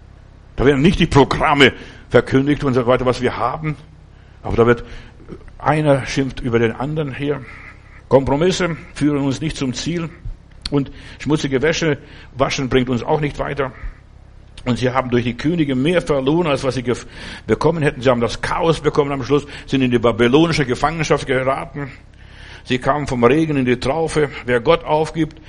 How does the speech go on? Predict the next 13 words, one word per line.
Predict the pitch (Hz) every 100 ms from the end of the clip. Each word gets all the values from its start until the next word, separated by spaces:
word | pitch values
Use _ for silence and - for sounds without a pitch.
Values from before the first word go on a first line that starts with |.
| - -
der | 120
gibt | 131 -
seine | 120 113
Freiheiten | 131 156 151 147 139
auf. | 135 147 - - - - - - - - - - - - - 110
Wer | 107 101
Gott | 147 175 - -
aufgibt, | 151 151 151 120 -
der | 107
gibt | 104 -
seine | 131 127 123
Freiheiten | - 110 107 101 101
auf. | 107 113 -